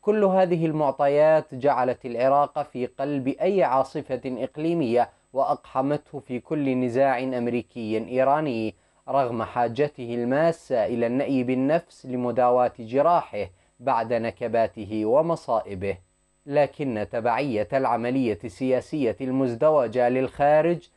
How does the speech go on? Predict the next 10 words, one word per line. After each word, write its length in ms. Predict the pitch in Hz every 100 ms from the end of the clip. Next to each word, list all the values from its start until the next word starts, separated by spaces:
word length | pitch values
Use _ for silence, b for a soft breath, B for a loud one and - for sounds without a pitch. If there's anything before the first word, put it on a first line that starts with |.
| _ _ -
تجر 400 | 123 131 120 107
الشعب 380 | - 147 127
العراقي 800 | 123 113 123 131 123 151 160 139
إلى 180 | 151 135
دوامة 580 | 127 131 135 156 170 180 190
الصراعات، 680 | 180 - 202 175 98 101 98 _ _ _
وتضعه 920 | 123 123 - 123 143 135 135 104 104 98
بين 300 | 135 127 120
مطرقة 760 | 120 - 120 143 - 113 - 117
حرب 760 | - 160 165 147 160 160 156